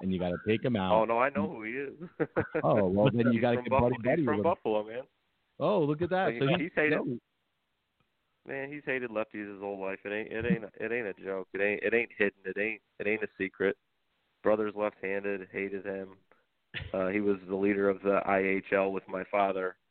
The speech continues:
Speaker 2: of all people. They hated lefties. They despised them. My dad despised them. He despised them. Everyone despised us. And they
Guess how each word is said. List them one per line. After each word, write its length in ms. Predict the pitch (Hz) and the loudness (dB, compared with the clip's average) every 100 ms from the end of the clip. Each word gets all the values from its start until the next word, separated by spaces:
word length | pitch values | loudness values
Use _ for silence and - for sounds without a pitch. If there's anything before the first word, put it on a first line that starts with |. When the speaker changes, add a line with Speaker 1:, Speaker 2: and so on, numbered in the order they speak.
| - | -8
Speaker 2:
of 160 | 101 95 | -4 0
all 140 | 92 | 0
people. 440 | - 92 90 90 - _ _ _ _ _ - | 0 -4 -2 -4 -6 _ _ _ _ _ 2
They 180 | 98 98 | 2 4
hated 340 | 95 95 92 | 2 0 -4
lefties. 520 | 92 92 - 92 92 87 - | -6 -8 -6 -8 -8 -8 -2
They 360 | 92 92 92 87 | 0 0 -4 -6
despised 580 | 95 - 95 90 92 92 | -8 -4 -2 0 -2 -6
them. 180 | 92 92 | -6 -4
My 120 | 92 | -4
dad 300 | 90 92 92 | 0 0 0
despised 520 | 92 - 92 92 90 | -4 -2 2 2 0
them. 100 | 90 90 | -6 -8
He 120 | 92 | -8
despised 640 | 92 87 - 92 90 92 | -8 -12 -6 -2 -2 -4
them. 120 | 87 85 | -6 -4
Everyone 340 | 92 107 107 104 | 0 2 2 0
despised 520 | 98 - 90 87 82 | 0 2 2 2 -2
us. 160 | 82 - _ _ _ _ _ _ _ | -6 -8 _ _ _ _ _ _ _
And 360 | 98 98 92 87 87 - _ _ _ _ _ _ - | 2 2 2 -4 -12 -20 _ _ _ _ _ _ 0
they 160 | 104 | 2